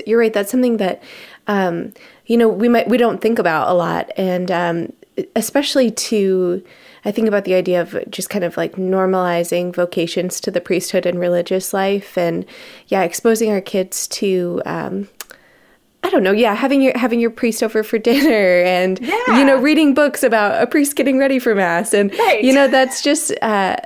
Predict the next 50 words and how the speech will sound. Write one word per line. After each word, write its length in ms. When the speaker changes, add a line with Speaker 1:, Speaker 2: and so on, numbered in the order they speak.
Speaker 1:
that's 280
so 200
helpful 520
for, 560
for 160
a 40
child 380
growing 280
up 180
to 160
be 140
able 160
to 120
think, 320
"Oh, 280
this 240
is 100
something 500
that, 360
you 160
know, 380
maybe 260
the 120
Lord 200
might 180
call 160
me 140
to 180
in 140
the, 160
in 140
the 60
future, 480
and, 480
um, 220
something 260
I 80
can 140
be 140
open 320
to." 320
And 240
so 140
that's 220
really 240
neat. 240
I 80
love 240
that. 260
Um, 440